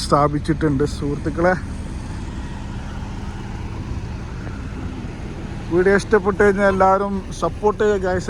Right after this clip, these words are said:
എല്ലാവരും ലൈക്ക് ചെയ്ത് വീഡിയോ കാണുക. അതുപോലെ തന്നെ എല്ലാവരും മാക്സിമം സബ്സ്ക്രൈബ് ചെയ്ത്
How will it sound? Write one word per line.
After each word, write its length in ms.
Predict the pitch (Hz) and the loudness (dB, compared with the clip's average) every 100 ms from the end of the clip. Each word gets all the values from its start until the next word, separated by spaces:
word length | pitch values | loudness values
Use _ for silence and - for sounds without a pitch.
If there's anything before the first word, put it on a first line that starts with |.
| 170 | 2
എല്ലാവരും 380 | 180 180 190 180 165 - - - 156 160 | 4 4 2 -2 -6 -8 -10 -8 0 4
ലൈക്ക് 280 | 175 175 - | 4 0 4
ചെയ്ത് 200 | 226 202 196 175 | 6 6 6 4
വീഡിയോ 260 | 170 185 170 165 | 4 4 4 4
കാണുക. 460 | 156 160 - - - - - - - - | 2 2 -2 -6 -8 -10 -10 -10 -8 -4
അതുപോലെ 340 | 147 170 180 175 | -2 2 2 2
തന്നെ 200 | 180 175 170 | 0 2 2
എല്ലാവരും 300 | 165 170 175 175 | 4 4 4 2
മാക്സിമം 420 | 175 - 185 185 180 | 2 2 0 2 2
സബ്സ്ക്രൈബ് 580 | 160 - - 185 196 190 | 2 0 0 2 4 4
ചെയ്ത് 200 | 185 185 | 4 4